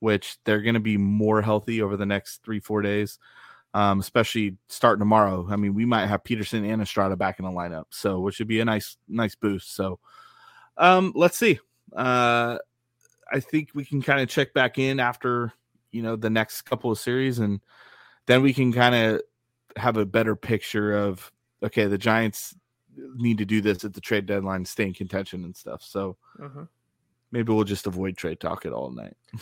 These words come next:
Speaker 1: <laughs>
Speaker 2: Yeah, we, we don't, we don't need to dive too deep into that. There's still ways to go.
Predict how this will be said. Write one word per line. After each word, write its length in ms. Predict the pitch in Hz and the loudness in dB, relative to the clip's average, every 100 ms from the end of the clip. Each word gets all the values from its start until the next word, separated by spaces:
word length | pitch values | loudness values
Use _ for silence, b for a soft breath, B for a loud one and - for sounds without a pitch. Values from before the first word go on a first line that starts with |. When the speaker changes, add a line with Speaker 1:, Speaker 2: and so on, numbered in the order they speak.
| - | -18
Speaker 1:
<laughs> 400 | - - - - | -10 -4 -4 -4
Speaker 2:
Yeah, 420 | 226 233 160 147 151 | -2 0 2 2 2
we, 160 | 165 | 0
we 200 | 160 180 | 0 0
don't, 200 | 135 131 | -2 -4
we 140 | 139 127 | -10 -14
don't 140 | 123 | -16
need 160 | 127 104 | -18 -18
to 220 | - 139 _ _ _ _ _ _ | -18 -18 _ _ _ _ _ _
dive 300 | 143 123 123 | -2 -2 -4
too 100 | 143 | -8
deep 220 | 127 131 | -8 -10
into 160 | 120 123 | -12 -8
that. 180 | 127 156 | -6 -2
There's 160 | 208 | -2
still 400 | - 175 131 131 | 0 -2 -2 -6
ways 220 | 139 135 | -6 -6
to 80 | 131 | -6
go. 320 | 117 117 123 | -12 -10 -8